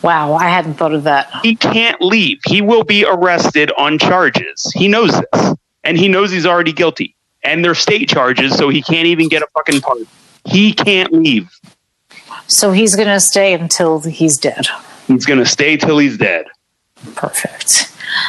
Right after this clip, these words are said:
Speaker 1: I was really trying to find a way to wrap this up on
Speaker 2: Did you wanna leave
Speaker 1: kind
Speaker 2: me
Speaker 1: of
Speaker 2: hanging up?
Speaker 1: I was try-, I was really,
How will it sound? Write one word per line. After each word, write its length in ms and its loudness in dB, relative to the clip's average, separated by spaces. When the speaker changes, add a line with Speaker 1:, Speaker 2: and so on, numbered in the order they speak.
Speaker 1:
I 80 2
was 200 2
really 380 4
trying 300 0
to 80 2
find 360 -2
a 60 2
way 480 0
to 120 0
wrap 300 0
this 200 0
up 220 -2
on 120 2
Speaker 2:
Did 100 -2
you 20 2
wanna 140 2
leave 140 2
Speaker 1:
kind 180 0
Speaker 2:
me 80 -6
Speaker 1:
of 80 -10
Speaker 2:
hanging 140 2
up? 80 -2
Speaker 1:
I 100 0
was 180 2
try-, 220 -2
I 120 0
was 200 2
really, 500 2